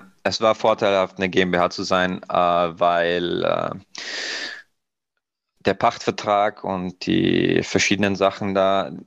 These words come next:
sind einfach, muss man so sagen, es ist einfach alles profitorientiert. Es ist ja,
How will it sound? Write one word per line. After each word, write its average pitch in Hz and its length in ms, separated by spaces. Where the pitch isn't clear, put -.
sind - 720
einfach, 101 400
muss 98 280
man 104 120
so 92 140
sagen, 95 320
es 92 160
ist 98 100
einfach 98 320
alles 90 220
profitorientiert. 92 1040
Es - 320
ist - 160
ja, 95 800